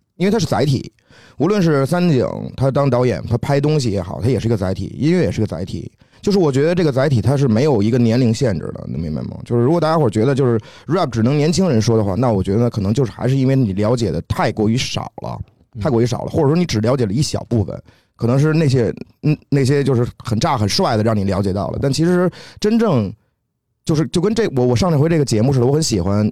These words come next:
Speaker 1: 呃，严导这个节目，他的 slogan 就是万物皆可说唱，然后包括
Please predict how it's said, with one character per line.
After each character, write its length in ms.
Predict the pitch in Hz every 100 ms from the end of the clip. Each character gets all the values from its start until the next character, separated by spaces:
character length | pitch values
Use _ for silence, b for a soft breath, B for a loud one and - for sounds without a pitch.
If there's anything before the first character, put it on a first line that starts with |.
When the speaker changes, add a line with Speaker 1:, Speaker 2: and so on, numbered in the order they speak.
| -
Speaker 1:
呃， 260 | 101 95 -
严 200 | - 113
导 300 | 131 107 62
这 100 | 76
个 80 | 113
节 160 | 95 95
目， 220 | 107 107
他 140 | 110
的 40 | 110
slogan 460 | - 113 117 90
就 80 | 92
是 60 | 104
万 120 | 139
物 80 | 110
皆 80 | 131
可 120 | 107
说 120 | 101
唱， 240 | 104 98 - B B B
然 120 | 113
后 80 | 120
包 140 | 147
括 260 | 143 120